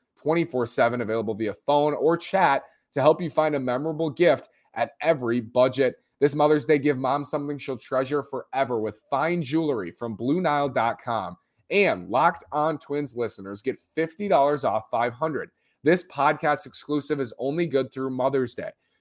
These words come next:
Use code Locked On. That's code Locked On. Plus, every order is insured, ships free, and arrives in discreet packaging that won't give away what's inside.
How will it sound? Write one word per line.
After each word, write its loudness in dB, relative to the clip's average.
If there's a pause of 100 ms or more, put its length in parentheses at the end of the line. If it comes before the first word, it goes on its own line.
Use 0
code 4
Locked 0
On. -2
That's 0
code 0
Locked 0
On. -4
Plus, 2 (420)
every 0
order 2
is 0
insured, -2 (200)
ships -2
free, 0 (280)
and 0
arrives 4
in -6
discreet -4
packaging -4
that -6
won't -6
give -4
away -2
what's -6
inside. 0